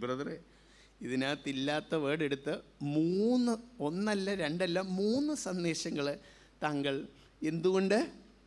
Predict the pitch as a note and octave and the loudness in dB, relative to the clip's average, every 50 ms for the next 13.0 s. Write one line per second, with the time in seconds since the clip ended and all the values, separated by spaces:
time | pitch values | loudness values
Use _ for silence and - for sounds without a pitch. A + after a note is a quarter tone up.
0 | - - - - - - - - - - E3 F3+ F#3 G#3 A3 A#3 A#3 G3+ D3+ A2 | -20 -20 -20 -20 -20 -20 -20 -10 -6 -4 -2 0 2 2 2 2 2 0 -2 -4
1 | - - - - - - - - - - - - - - - - - - - - | -6 -10 -16 -20 -20 -20 -20 -20 -20 -20 -20 -20 -20 -20 -20 -20 -20 -20 -20 -20
2 | _ - - - _ _ _ _ _ _ _ - - F#3+ G3 C4+ C#4 C#4+ C4 B3 | _ -20 -20 -20 _ _ _ _ _ _ _ -14 -10 -6 -4 -2 0 2 2 2
3 | B3 C4 C4+ - - B3 B3+ C#4 C4+ B3 B3 C#4 D4 D4+ E4+ D4+ C#4+ D#4 D#4 D#4 | 2 0 -2 0 0 2 2 4 4 6 6 6 6 6 4 4 4 4 4 4
4 | C#4+ A3 D#3 D3+ - - - - - - - - - - - - - - - - | 2 2 0 -4 -10 -16 -20 -20 -20 -20 -20 -20 -20 -20 -20 -20 -20 -20 -20 -20
5 | - - - - - - - - - - - - - - - - - _ - - | -20 -20 -20 -20 -20 -20 -20 -20 -20 -20 -20 -20 -20 -20 -20 -20 -20 _ -20 -20
6 | - - - - _ _ - A3 A3 G#3+ B3 A#3 A3+ A3 G#3+ G#3 G#3 A3 B3 B3+ | -20 -20 -20 -20 _ _ 0 0 2 6 6 6 8 8 6 6 6 6 6 6
7 | C4 B3 G#3+ G3+ G3+ G3+ G3+ G3 G3+ G3+ G#3 G3 F#3 F#3 F3+ F#3+ G3+ G#3+ F#3+ G3+ | 6 4 4 4 4 4 4 6 4 4 2 2 0 0 2 2 4 2 2 0
8 | - - - - - - - C#3 C#3 C#3 C#3 D3 D3+ D#3+ E3+ - - - - - | -2 -14 -20 -20 -10 -6 -2 0 2 2 2 0 -2 -6 -8 -12 -16 -20 -20 -20
9 | - - - - - _ _ _ _ _ _ - - - - - - - - - | -20 -20 -20 -20 -20 _ _ _ _ _ _ -20 -20 -20 -20 -20 -20 -20 -20 -20
10 | - - _ _ _ _ _ - - - G3+ A3+ C4+ C#4 D4 D4+ D4 - - C4+ | -20 -20 _ _ _ _ _ -12 0 4 6 6 6 8 8 8 8 10 8 6
11 | C4 - - C#4+ B3+ A#3 A3 G3 C#3+ C3+ B2 - - - - - - - - - | 6 4 4 4 4 4 2 0 -4 -8 -10 -16 -20 -20 -20 -20 -20 -20 -20 -18
12 | - - - G#3 C4 C4 C#4 C#4 C4+ C4 A#3+ A#3+ A#3 A3+ A3+ B3 B3+ B3+ C4 B3 | -10 0 4 4 6 6 6 6 6 6 6 8 8 10 10 8 10 10 8 8